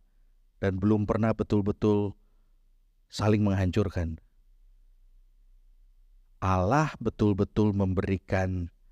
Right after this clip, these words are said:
janjinya kedua-duanya. Keturunan Abraham, Ishak, itu diberkati luar biasa. Dan Edom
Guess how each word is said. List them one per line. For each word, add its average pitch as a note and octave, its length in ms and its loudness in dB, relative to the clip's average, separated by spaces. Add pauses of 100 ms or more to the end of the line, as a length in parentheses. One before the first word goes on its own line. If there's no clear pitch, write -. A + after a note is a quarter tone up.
(300)
janjinya F#2+ 800 0 (240)
kedua-duanya. F2+ 800 0 (1400)
Keturunan G2+ 960 2
Abraham, F#2+ 720 -2 (160)
Ishak, C3+ 480 -2 (960)
itu - 240 -4
diberkati F#2+ 640 -2
luar F2+ 240 2
biasa. D#2+ 480 -6 (720)
Dan G2 320 -2
Edom A2 560 0